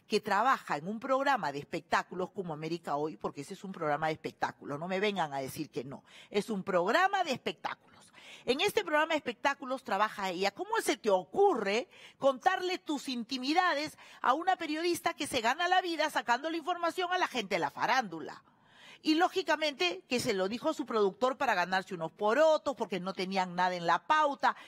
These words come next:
porque el tema tenía que seguir, por lo que sea. Se lo dio, se lo dio.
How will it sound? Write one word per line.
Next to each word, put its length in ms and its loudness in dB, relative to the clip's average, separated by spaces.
porque 200 -2
el 120 0
tema 260 0
tenía 320 -2
que 180 -2
seguir, 560 2
por 160 4
lo 140 4
que 120 0
sea. 400 0
Se 220 0
lo 160 4
dio, 340 2
se 180 0
lo 160 2
dio. 320 2